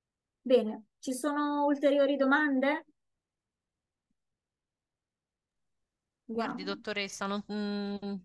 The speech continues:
Speaker 2: ci sono delle altre domande?
Speaker 1: Quali
Speaker 2: Credo,
Speaker 1: guardo?
Speaker 2: lei, non ricordo sinceramente a che domanda fosse arrivata, rispondere.
Speaker 1: Vediamo, vediamo, eh. Forse un dipendente a tempo pieno può essere titolare di azienda
Speaker 2: Sì.
Speaker 1: agricola? Allora,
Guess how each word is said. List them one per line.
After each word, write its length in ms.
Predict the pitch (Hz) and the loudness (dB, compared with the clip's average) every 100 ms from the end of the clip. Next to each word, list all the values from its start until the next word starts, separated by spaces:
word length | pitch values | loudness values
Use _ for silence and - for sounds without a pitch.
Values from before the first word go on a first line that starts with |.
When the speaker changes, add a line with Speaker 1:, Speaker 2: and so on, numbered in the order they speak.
| _ - | _ -14
Speaker 2:
ci 140 | - 214 | -10 -6
sono 220 | 254 233 | -2 -2
delle 220 | 208 208 | -2 -2
altre 280 | 214 - 208 | -2 -2 0
domande? 840 | 220 226 262 269 269 285 277 247 _ _ _ _ _ - | 2 2 2 -2 0 0 -2 -6 _ _ _ _ _ -10
Speaker 1:
Quali 200 | - 254 | -2 0
Speaker 2:
Credo, 160 | 254 | 4
Speaker 1:
guardo? 300 | 254 262 247 | 4 4 4
Speaker 2:
lei, 240 | 226 226 220 208 - | 2 2 0 -14 -16
non 180 | 196 202 | -4 -2
ricordo 400 | 202 208 226 196 | 0 -2 -2 -2
sinceramente 560 | 190 190 196 202 208 185 | -4 -2 -2 -2 -2 -6
a 40 | |
che 140 | - 180 | -8 -4
domanda 360 | 190 190 190 | 0 0 0
fosse 240 | 180 - 196 | -4 -4 -4
arrivata, 720 | 196 220 262 269 285 277 233 | -2 -2 -2 -2 -2 0 0
rispondere. 760 | 185 - - 247 277 262 269 | -4 -8 -4 2 2 4 2
Speaker 1:
Vediamo, 240 | 285 269 233 - _ _ _ | 2 0 -4 -12 _ _ _
vediamo, 640 | 247 226 - - 262 277 294 | -4 -2 -2 -4 0 0 -2
eh. 100 | 269 _ _ _ | -8 _ _ _
Forse 680 | - 320 339 359 330 330 320 | -2 0 0 0 2 2 0
un 120 | 285 | 0
dipendente 440 | 277 277 302 339 349 | -2 -2 -4 0 0
a 80 | |
tempo 320 | 302 269 277 277 | 0 -2 -2 -2
pieno 340 | 277 240 233 | -2 -2 -2
può 120 | 262 | -2
essere 280 | 285 302 247 | -4 -4 -8
titolare 440 | 240 247 247 254 | -2 2 4 4
di 80 | 240 | 2
azienda 340 | 226 226 226 226 | 0 0 0 0
Speaker 2:
Sì. 260 | 247 262 | 0 0
Speaker 1:
agricola? 260 | 269 262 262 | 0 2 0
Allora, 360 | 311 294 233 | 0 2 2